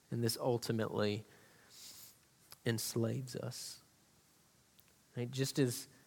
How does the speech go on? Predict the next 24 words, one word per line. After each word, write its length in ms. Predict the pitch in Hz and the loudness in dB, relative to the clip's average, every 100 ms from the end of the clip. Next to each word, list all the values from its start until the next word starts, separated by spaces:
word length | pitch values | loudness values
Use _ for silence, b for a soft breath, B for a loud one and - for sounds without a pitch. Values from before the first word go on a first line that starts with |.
| b b b _ _ _ - | b b b _ _ _ 6
we 140 | 131 | 8
are 100 | 120 | 12
often 340 | 131 123 143 | 12 10 6
like 300 | 131 127 127 | 8 8 6
Jacob 500 | 123 127 127 - 131 | 6 10 10 10 8
in 140 | 127 123 | 8 8
that 140 | 123 | 8
we 100 | 127 | 8
lack 520 | 120 117 120 127 127 | 8 12 12 12 10
a 60 | 131 | 6
dependence 640 | 120 - - 123 135 135 | 4 2 2 6 6 4
on 120 | 143 135 | 4 6
the 100 | 135 | 8
Lord, 360 | 135 147 151 | 10 10 8
so 200 | 143 135 | 8 8
are 100 | 139 | 8
we 140 | 139 139 | 10 12
like 200 | 131 127 | 10 10
Jacob 400 | 127 127 127 131 | 8 8 10 6
and 100 | 123 | 8
Laban 480 | 120 131 139 117 110 | 10 10 8 4 2
in 140 | 110 | 4
that 180 | 113 110 | 4 4
we 340 | 120 120 120 | 2 2 2